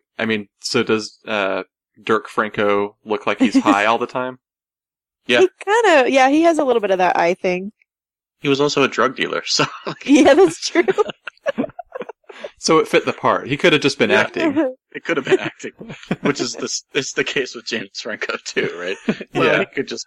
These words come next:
Speaker 3: be acting.
Speaker 1: <laughs> It's like,
Speaker 2: Yeah.
Speaker 1: uh, some sort of, like, Heisenberg principle.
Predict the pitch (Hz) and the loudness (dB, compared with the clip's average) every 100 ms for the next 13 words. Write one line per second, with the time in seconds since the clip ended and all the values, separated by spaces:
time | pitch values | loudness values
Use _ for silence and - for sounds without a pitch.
0 | - - - - - - _ _ _ - | -18 -20 -20 -20 -20 -20 _ _ _ -20
1 | _ - 302 262 - - - - - _ | _ -8 -4 -4 -6 -10 -10 -16 -20 _
2 | _ - 214 294 294 _ _ _ - - | _ -20 -16 -16 -16 _ _ _ -20 -20
3 | - _ _ 135 - 127 117 117 110 98 | -20 _ _ -16 -4 -2 -2 0 0 0
4 | 95 101 - 135 135 113 101 90 - 113 | -2 -6 -8 -4 -2 -2 -2 -6 -2 -2
5 | 107 101 98 95 92 98 - 95 92 - | -2 -2 -4 -4 -8 -14 -12 -10 -10 -12